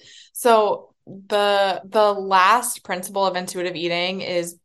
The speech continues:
basically honoring your health with, like, a gentle approach to nutrition. And what I see for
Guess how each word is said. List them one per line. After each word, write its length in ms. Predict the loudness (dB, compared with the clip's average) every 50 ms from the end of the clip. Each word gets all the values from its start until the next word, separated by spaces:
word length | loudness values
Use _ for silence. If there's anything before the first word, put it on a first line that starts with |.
| _ _ -20 -10 -6
basically 840 | -4 -4 -4 -4 -6 -8 -10 -10 -8 -6 -4 -4 -2 -2 -4 -2
honoring 400 | 0 0 0 0 0 -2 -2 -2
your 140 | -4 -6 -4
health 420 | 0 0 0 0 0 -2 -6 -16 _
with, 240 | -4 -4 -4 -4 -4 -10 _
like, 140 | -12 -8 -8
a 60 | -8
gentle 420 | -6 -4 -4 -4 -4 -6 -8 -8 -8
approach 380 | -8 -8 -8 -10 -8 -10 -10
to 100 | -10 -10
nutrition. 720 | -10 -8 -10 -10 -6 -6 -6 -6 -4 -4 -2 -2 -2 -2 -4
And 380 | -6 -6 -6 -6 -6 -6 -10 -12 -16 -20 -20 _ -20 _ _ _ _ _ _ _
what 340 | _ 0 2 4 4 2 2 0
I 720 | 2 2 4 4 4 4 2 2 0 0 -2 -4 -6 -12 -14 _ _ _ _ _
see 600 | -10 -8 -8 -8 -6 -6 -6 -4 -4 -4 -6 -6 -8 -12 _ _ _ _ _ -18 _
for 580 | -4 -2 0 0 2 2 2 0 -2 -2 -8